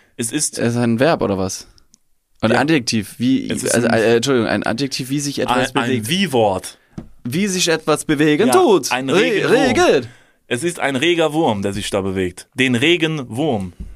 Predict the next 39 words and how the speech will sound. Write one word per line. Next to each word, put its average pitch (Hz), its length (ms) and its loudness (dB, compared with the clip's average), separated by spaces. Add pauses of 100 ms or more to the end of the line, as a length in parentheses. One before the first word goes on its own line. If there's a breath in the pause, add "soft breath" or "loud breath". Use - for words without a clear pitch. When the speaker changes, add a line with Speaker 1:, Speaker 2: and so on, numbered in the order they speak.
(140)
Speaker 2:
Äh, 107 60 -2 (140)
äh, 104 220 -4
kannst 123 240 -10
du 120 40 -2
ein 110 80 -4
anderes, 113 500 -4
kannst 113 180 -6
du 113 80 -4
bitte, 107 320 -4
kannst 117 220 -8
du - 20 -8
es 113 60 -12
buchstabieren? 117 520 -6 (440)
Speaker 1:
R 143 260 -4
E 131 160 -4
G 120 160 -6
E 117 220 -2
N, 92 340 -4
wie 127 220 -4
Regen. 101 460 -2
Speaker 2:
Kannst 127 240 -4
du 123 40 -4
es - 100 -6
bitte 120 200 -4
mal 117 100 2
in 113 60 0
einem 110 180 0
Satz 117 220 -6
verwenden? 107 440 -6 (260 loud breath)
Speaker 1:
Okay, 113 280 -4 (140)
ähm, 113 480 -2 (160)
ich 127 160 -4
sah 147 400 0
den 123 240 0
Regenwurm 151 840 0
an 113 160 -2
mir 120 160 0
vorbei 120 460 -2 (100)
huschen, 95 380 -6